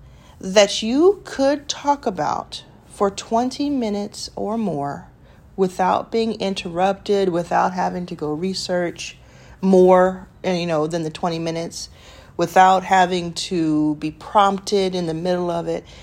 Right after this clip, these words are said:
Just something that you really, en-, it boils down to that you enjoy it. You have some information about it, most likely some experience in it. It could be the very job that you're in. It could be a company that you own. It could be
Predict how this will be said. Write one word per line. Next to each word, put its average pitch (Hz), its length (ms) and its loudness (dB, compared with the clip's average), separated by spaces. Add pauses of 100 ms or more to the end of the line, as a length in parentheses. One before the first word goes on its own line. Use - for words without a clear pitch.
Just 269 240 0
something 285 460 0
that 233 160 0
you 190 580 0 (140)
really, 196 360 2
en-, 151 220 -4
it 170 260 -6
boils 233 320 4
down 196 280 2
to 180 160 -2
that 151 200 -4
you 160 200 -4
enjoy 156 460 0
it. - 340 -4 (920)
You 185 220 0
have 180 320 4
some 180 240 -2
information 156 720 -4
about 208 280 2
it, 208 240 -4
most 165 220 -4
likely 160 260 -6
some 147 200 -10
experience 185 720 -6
in 202 120 -6
it. 196 160 -6 (460)
It 160 120 -6
could 165 140 -6
be 175 120 0
the 156 180 -4 (240)
very 180 340 0
job 160 420 4
that 180 120 2
you're 160 180 -2
in. 247 400 0
It 165 180 -2
could 156 220 -8
be 151 360 -2
a - 80 -12
company 196 400 -4
that 190 200 -4
you 190 200 -2
own. 190 500 0
It 151 160 -6
could - 220 -12
be 143 360 -4